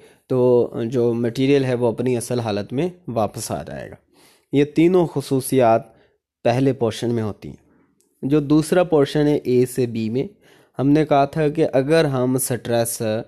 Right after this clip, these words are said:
प्रोपोर्शनल लिमिट से बढ़ा देते हैं, ज़्यादा कर देते हैं, तो तब जो, अ, हमारे पास स्ट्रेस और स्ट्रेन के दरमियान जो प्रोपोर्शनैलिटी है वो बरकरार नहीं रहेगी।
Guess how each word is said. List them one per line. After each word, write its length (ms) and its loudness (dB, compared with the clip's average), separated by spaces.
प्रोपोर्शनल 680 0
लिमिट 340 2
से 160 0
बढ़ा 380 2
देते 280 -2
हैं, 160 0
ज़्यादा 400 2
कर 160 -6
देते 320 -10
हैं, 260 -10
तो 120 4
तब 280 2
जो, 520 2
अ, 40 -2
हमारे 360 2
पास 500 0
स्ट्रेस 920 0
और 260 0
स्ट्रेन 500 0
के 160 0
दरमियान 580 -2
जो 140 -2
प्रोपोर्शनैलिटी 1080 -2
है 220 -4
वो 140 4
बरकरार 640 2
नहीं 300 -2
रहेगी। 420 -8